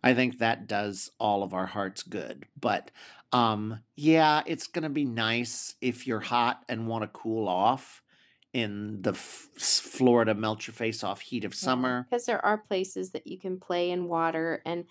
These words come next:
Speaker 2: there's lots of places that you can play with water without necessarily getting wet because of the motion t-,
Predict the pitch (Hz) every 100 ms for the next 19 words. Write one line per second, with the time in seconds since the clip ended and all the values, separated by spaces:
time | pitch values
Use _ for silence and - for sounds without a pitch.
0 | - _ - 180 180 185 180 185 - 185
1 | 185 - - 185 180 175 185 - - 185
2 | 190 190 185 - 185 180 180 185 _ _
3 | _ 220 359 - 175 151 143 147 156 170
4 | 202 226 160 160 156 156 156 160 156 160
5 | 147 147 143 92 - 156 - 160 160 160
6 | 147 151 - 143 131 151 170 165 - 170
7 | 165 165 170 165